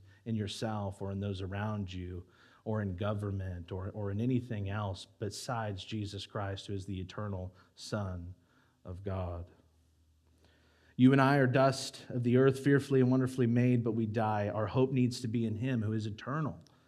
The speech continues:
who is holy, not in temporary created things that will fail you.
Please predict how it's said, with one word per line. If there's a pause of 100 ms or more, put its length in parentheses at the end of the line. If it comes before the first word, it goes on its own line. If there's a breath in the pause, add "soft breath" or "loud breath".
(1400 soft breath)
who
is
holy, (240)
not
in
temporary
created
things
that
will
fail
you.